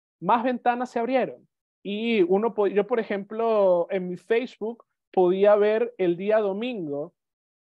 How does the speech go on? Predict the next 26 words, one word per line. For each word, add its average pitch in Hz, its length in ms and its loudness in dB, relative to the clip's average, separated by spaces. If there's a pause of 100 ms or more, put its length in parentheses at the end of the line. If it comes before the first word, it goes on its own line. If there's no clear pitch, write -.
(220)
sin - 280 -8
mentirles, 226 540 -2
alrededor 202 460 0
de 220 100 -2
cincuenta 233 1040 -2 (200)
cultos 165 760 -6
luteranos, 180 880 0 (280)
eh, 185 760 4
transmitiéndose 196 800 -2
durante 180 340 0
todo 262 220 0
el 339 80 -2
día, 196 340 -4 (440)
eh, 170 1500 0
durante 190 340 -6
todo 220 360 2
ese 220 160 -8
tiempo 208 480 -6
de 196 360 -4
la 170 140 -2
pandemia. 160 600 -6 (200)
Hubo 208 180 0
un 226 60 2
momento 233 400 0
en 220 140 -2
donde 202 500 -2